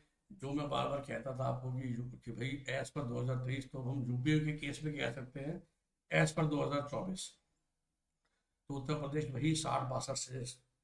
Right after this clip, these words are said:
package पूरा तिरसठ चौसठ से start होके हाईएस्ट तिहत्तर जाता है। ये देखिए, छब्बीस कॉलेज हैं फिलहाल, अ,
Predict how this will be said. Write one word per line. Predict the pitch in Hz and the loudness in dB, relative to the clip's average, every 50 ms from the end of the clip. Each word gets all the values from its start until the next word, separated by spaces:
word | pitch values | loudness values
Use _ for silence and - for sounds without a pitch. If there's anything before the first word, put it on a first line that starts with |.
| _ | _
package | - 120 120 - 156 147 | -4 -2 -2 -2 -2 -4
पूरा | - - 131 135 135 | -4 0 4 4 4
तिरसठ | 127 - - - - 135 139 135 127 - 131 | 4 4 -6 -10 -6 -2 0 0 0 0 -2
चौसठ | 127 - 139 127 123 147 131 | -2 0 0 0 2 0 0
से | - 135 123 | 0 -2 -4
start | - - 113 113 - 120 | -2 0 0 0 0 0
होके | 120 113 - 131 | -2 -2 -2 -2
हाईएस्ट | 143 156 - - - _ _ _ _ _ _ _ _ _ - - - - - 139 - - | -4 -4 -6 -8 -16 _ _ _ _ _ _ _ _ _ -18 -18 -8 -2 -2 0 0 2
तिहत्तर | 147 120 117 - - 143 131 127 | 2 2 2 2 0 -2 0 0
जाता | 131 123 123 - 156 | 2 0 0 0 0
है। | 151 147 | 0 2
ये | 156 | 2
देखिए, | 151 147 147 165 170 | 2 2 2 0 0
छब्बीस | - - 127 120 123 151 165 156 | 0 0 0 2 2 4 2 2
कॉलेज | - - 151 139 143 | 2 0 -2 0 0
हैं | 143 139 | 0 -2
फिलहाल, | - 127 113 107 107 - - | 0 -2 -2 0 0 -2 -2
अ, | - - _ _ _ _ _ _ _ _ _ _ _ _ _ _ _ - 110 110 - - 104 107 104 104 104 | -4 -8 _ _ _ _ _ _ _ _ _ _ _ _ _ _ _ -4 -2 -2 0 -2 -2 -2 -4 -4 -6